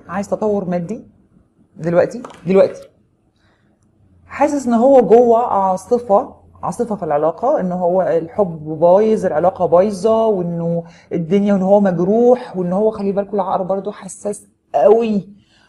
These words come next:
وبيفترض حاجات يعني ممكن تكون مش صحيحة على فكرة، واعتقد ان هي مش صحيحة المرة دي يا عقرب. عايز يخرج من حالة ال-، ال-، الجرح اللي هو فيه ده.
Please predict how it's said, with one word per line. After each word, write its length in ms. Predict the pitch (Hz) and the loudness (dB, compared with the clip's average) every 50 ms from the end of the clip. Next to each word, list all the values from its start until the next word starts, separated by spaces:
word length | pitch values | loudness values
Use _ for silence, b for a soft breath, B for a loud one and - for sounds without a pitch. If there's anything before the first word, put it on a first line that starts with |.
| b b b 165 | b b b -2
وبيفترض 840 | 190 190 170 208 196 196 - - - - 220 233 240 247 233 233 | -2 0 2 0 0 0 -2 -6 -2 0 0 0 0 -2 -4 -6
حاجات 720 | - - - - 202 202 196 185 214 226 254 254 - - 196 | -12 -16 -10 -4 0 0 0 2 2 0 0 -2 -4 -4 -2
يعني 460 | 220 226 233 247 247 254 247 240 226 | 0 0 0 -2 -4 -4 -2 0 0
ممكن 240 | 220 233 233 247 202 | 0 -2 -4 -8 -12
تكون 240 | 208 196 - 240 233 | -10 -6 -4 -4 -4
مش 140 | 226 - | -4 -6
صحيحة 360 | - 190 - 220 220 - 185 170 | -8 -10 -8 -8 -8 -6 -4 -4
على 120 | 160 165 | -4 -6
فكرة، 300 | 165 160 - 147 127 131 _ _ _ b b b b b b b b b b | -8 -12 -12 -12 -16 -16 _ _ _ b b b b b b b b b b
واعتقد 680 | - 180 196 - - 190 185 185 - 240 233 254 202 233 | -2 2 2 4 4 2 0 0 -2 -2 -2 0 0 0
ان 140 | 233 208 196 | 0 0 0
هي 200 | 196 220 226 220 | 0 0 0 -2
مش 100 | 208 202 | -2 -4
صحيحة 420 | - 202 190 - 220 220 - 196 | -4 -6 -4 -4 -4 -4 -4 -4
المرة 260 | 180 180 175 185 185 | -2 -2 0 0 -2
دي 120 | 170 - 185 | -2 -2 -4
يا 80 | 165 | -4
عقرب. 260 | 156 151 - - 147 - _ _ _ _ _ _ _ _ _ _ _ _ _ _ _ _ _ _ _ _ _ _ _ _ _ _ _ _ _ _ _ _ - - - - - | -4 -6 -8 -10 -12 -18 _ _ _ _ _ _ _ _ _ _ _ _ _ _ _ _ _ _ _ _ _ _ _ _ _ _ _ _ _ _ _ _ -20 -20 -18 -12 -6
عايز 280 | 220 240 247 190 208 | -4 -4 -4 -2 -2
يخرج 300 | 262 262 254 269 262 214 | -2 -2 0 -2 -2 -2
من 180 | 220 226 220 208 | -2 -4 -6 -6
حالة 420 | - - 247 254 247 254 - 247 | -6 -4 -4 -4 -4 -4 -4 -4
ال-، 360 | 214 220 220 208 214 202 - | -2 -2 -4 -4 -4 -4 -4
ال-، 200 | 202 208 196 - | -4 -4 -4 -6
الجرح 560 | 170 196 190 180 180 262 254 254 240 - - - | -4 -6 -4 0 2 4 4 2 2 -2 -8 -6
اللي 120 | 214 208 | -4 -2
هو 180 | 208 226 226 214 | 0 0 0 -2
فيه 140 | 220 - 170 | -4 -6 -8
ده. 140 | 156 139 | -10 -10